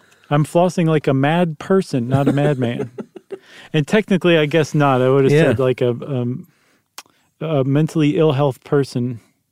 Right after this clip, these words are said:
Speaker 2: Yeah,
Speaker 1: What
Speaker 2: and
Speaker 1: that?
Speaker 2: I think that's even bad.
Speaker 1: Who knows these days, right?
Speaker 2: That's right.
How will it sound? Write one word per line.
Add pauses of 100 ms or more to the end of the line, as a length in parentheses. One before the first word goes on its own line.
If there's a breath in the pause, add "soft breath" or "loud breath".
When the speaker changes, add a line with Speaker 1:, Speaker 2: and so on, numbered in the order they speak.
(420)
Speaker 2:
Yeah,
Speaker 1:
What
Speaker 2:
and
Speaker 1:
that?
Speaker 2:
I
think
that's
even
bad. (680)
Speaker 1:
Who
knows
these
days,
right? (100)
Speaker 2:
That's
right.